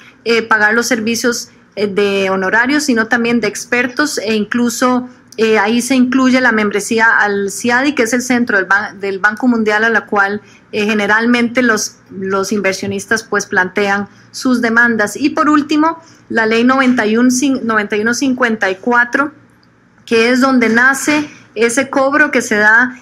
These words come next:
eh, en las fronteras para financiar gran parte de la agenda de facilitación de comercio, y ahí es una parte mínima de nuestro presupuesto, pero que queríamos identificarla por separado.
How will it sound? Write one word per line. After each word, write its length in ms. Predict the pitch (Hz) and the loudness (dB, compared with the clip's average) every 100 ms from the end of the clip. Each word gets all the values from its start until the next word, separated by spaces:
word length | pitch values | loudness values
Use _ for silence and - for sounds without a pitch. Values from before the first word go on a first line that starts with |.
| - | -10
eh, 640 | - 226 220 214 165 220 254 | 0 2 2 2 0 0 2
en 120 | 269 | 2
las 180 | 226 - | 0 -2
fronteras 640 | 208 202 233 233 262 262 | -4 -2 0 2 0 0
para 260 | 233 233 247 | 0 0 0
financiar 580 | 262 233 208 - 226 | 2 2 0 0 0
gran 260 | 226 226 233 | 2 2 2
parte 280 | 240 240 254 | -2 -2 0
de 60 | |
la 60 | 208 | 0
agenda 280 | 214 226 247 | 0 0 0
de 60 | 240 | 0
facilitación 640 | 208 196 190 180 - 214 | -2 -4 -4 -6 -4 -4
de 80 | 226 | -2
comercio, 560 | 269 269 254 254 294 - - - | 0 0 0 -2 -6 -6 -10 -2
y 120 | 240 | 0
ahí 300 | 214 233 240 | 2 2 2
es 260 | 247 254 | 2 0
una 320 | - 240 247 247 | -2 2 2 2
parte 340 | 240 247 254 | -2 0 0
mínima 400 | 254 269 269 214 | 2 2 2 2
de 40 | 202 | 0
nuestro 320 | 214 - 254 | -4 -2 -2
presupuesto, 540 | 262 277 254 247 277 | -2 -2 -2 -2 -2
pero 240 | 269 226 214 | 0 -2 -2
que 120 | 202 | -4
queríamos 540 | 214 208 208 220 233 | -2 0 0 0 -2
identificarla 840 | 240 214 196 196 190 196 196 214 - | -2 -2 -4 -8 -2 0 0 -2 -2
por 160 | 202 | -2
separado. 580 | 196 208 - 170 170 - | -2 -4 -2 0 0 -4